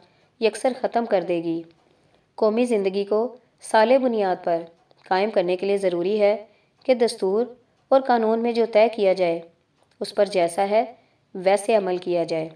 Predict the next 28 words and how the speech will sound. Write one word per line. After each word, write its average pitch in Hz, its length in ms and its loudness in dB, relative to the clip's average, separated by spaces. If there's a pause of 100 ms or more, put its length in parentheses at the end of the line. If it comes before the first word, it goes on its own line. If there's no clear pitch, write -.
(540)
एक 240 240 2
तरफ 269 220 4
सेकुलरिज्म 226 720 -2 (360)
और 254 100 2
मसावियाना 208 600 0
हकूक़ 202 380 -4
का 208 120 -2
नाम 185 240 -4
लेना 165 340 -4 (720)
और 190 120 2
दूसरी 180 320 -2
तरफ 214 340 0 (360)
किसी 262 200 -4 (140)
एक 226 200 2
फ़िरके 208 320 -2
के 220 160 -4
मज़हब 185 320 -4
को 175 180 -2 (640)
नया 180 240 -2
नाम 190 260 -2
देकर 180 420 -2 (440)
उसको 269 240 0
दूसरे 240 340 2
फ़िरकों 226 340 -2
पर 254 160 2
मुसल्लत 208 440 0
करना 175 380 -2 (460)
दो 240 160 6